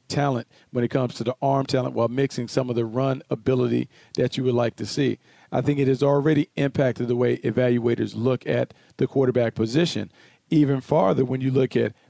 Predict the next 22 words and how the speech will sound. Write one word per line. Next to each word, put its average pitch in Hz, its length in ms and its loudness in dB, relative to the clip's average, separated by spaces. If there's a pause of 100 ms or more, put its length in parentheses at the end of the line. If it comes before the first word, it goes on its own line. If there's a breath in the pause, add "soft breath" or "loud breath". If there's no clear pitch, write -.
Pat 143 200 0
Mahomes 127 480 0
and 120 140 -2
now 131 240 0
even 123 260 0
Lamar 117 300 0
Jackson, 139 500 -2 (260 soft breath)
I 127 120 0
think 165 280 -2
it 131 80 -2
kinda 139 260 -2 (160)
opens 147 380 2
up 131 160 2
an 120 120 -2
avenue 127 460 0
for - 140 0
those 127 200 0
quarterbacks 143 540 2
that 123 140 0
we 117 100 -2
quickly 143 420 -2
dismissed, 135 640 -2